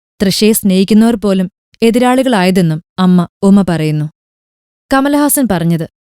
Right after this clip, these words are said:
"തൃഷയും ജല്ലിക്കെട്ടും നമ്മുടേതാണ്. താരത്തിനെ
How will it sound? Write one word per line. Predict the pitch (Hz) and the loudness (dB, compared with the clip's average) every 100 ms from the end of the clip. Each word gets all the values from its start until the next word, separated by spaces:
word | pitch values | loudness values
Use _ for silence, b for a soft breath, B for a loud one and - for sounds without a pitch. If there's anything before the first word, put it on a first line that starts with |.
| _ _ _ - | _ _ _ -2
"തൃഷയും | 226 - 240 220 - | 0 2 0 0 -2
ജല്ലിക്കെട്ടും | 220 233 247 190 180 170 - | 0 0 0 -4 -4 -6 0
നമ്മുടേതാണ്. | 196 190 202 185 143 147 _ _ _ _ _ 240 | 2 4 2 0 -4 -6 _ _ _ _ _ 0
താരത്തിനെ | 214 226 202 196 | 2 2 0 -2